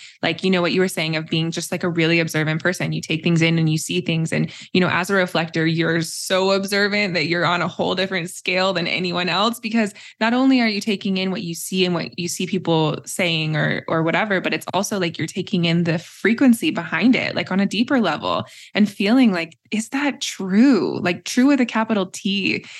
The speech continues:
you know, "Is that real? Is that healthy? Is that, like, what it's about? Or is that missing something?" So in everything you say, there's such wisdom. And, uh, I think that it's so cool to hear that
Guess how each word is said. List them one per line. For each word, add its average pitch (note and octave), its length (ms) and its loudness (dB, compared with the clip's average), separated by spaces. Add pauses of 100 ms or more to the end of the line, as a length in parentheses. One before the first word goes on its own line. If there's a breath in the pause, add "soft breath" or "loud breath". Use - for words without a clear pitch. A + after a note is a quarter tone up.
(160 loud breath)
you G3 100 4
know, F#3+ 160 2
"Is - 140 2
that A3+ 280 0
real? A3 340 4
Is E3+ 120 -2
that E3 240 -4
healthy? G3 640 0
Is - 180 -6
that, F#3 260 -2
like, A3 180 0
what A3 80 4
it's A3 140 2
about? G3 600 0
Or F3 120 0
is F3+ 140 -2
that F#3 280 -4
missing G3 560 2
something?" D#3+ 560 -2 (240 loud breath)
So F#3 500 0
in A3+ 220 6
everything A3 400 2
you G#3 100 2
say, G3 280 -2
there's F#3 260 -4
such - 540 -4
wisdom. F3+ 760 2 (400 loud breath)
And, F3 540 0
uh, E3+ 340 0
I F3+ 140 -6
think F#3 180 -4
that F3+ 140 0
it's F3 160 -4
so F#3 180 -4
cool F#3 260 0
to F#3 120 -4
hear F3 260 -2
that E3 220 -2